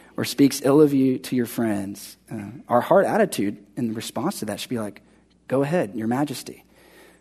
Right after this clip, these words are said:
You know, they, they have so much dignity. Um,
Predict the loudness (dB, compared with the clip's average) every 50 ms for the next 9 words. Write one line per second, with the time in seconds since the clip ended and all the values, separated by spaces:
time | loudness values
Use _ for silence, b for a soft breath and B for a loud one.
0 | b b b b -2 0 0 0 0 2 0 0 0 0 -2 -4 -4 -4 -8 -4
1 | 2 4 4 4 4 2 0 -2 -2 0 0 2 2 0 -2 -4 -10 -16 -20 -20
2 | _ -8 -6 -6 -4 -6 -6 -10